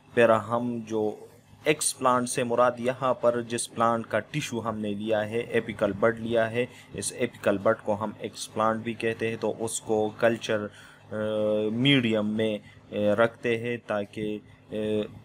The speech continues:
मीडियम के अंदर इसकी डिवीजन स्टार्ट हो जाए। अब मीडियम हमारे पास सॉलिड भी होता है और लिक्विड भी हो सकता है, solid in the form of semi solid होता है।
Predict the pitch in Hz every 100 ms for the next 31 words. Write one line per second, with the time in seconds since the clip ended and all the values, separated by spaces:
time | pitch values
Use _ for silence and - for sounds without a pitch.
0 | - - 123 120 127 117 117 110 110 110
1 | 107 113 110 113 107 110 - 110 107 104
2 | 117 117 104 - 113 120 107 120 117 117
3 | - 101 113 117 110 98 101 107 107 104
4 | 101 98 - 107 120 123 131 127 123 127
5 | 127 135 - 104 101 110 123 110 98 104
6 | 143 - - - 107 98 95 - 101 101
7 | 107 - 139 131 110 107 104 117 113 101
8 | 98 - - 135 101 92 87 85 - 87
9 | - - -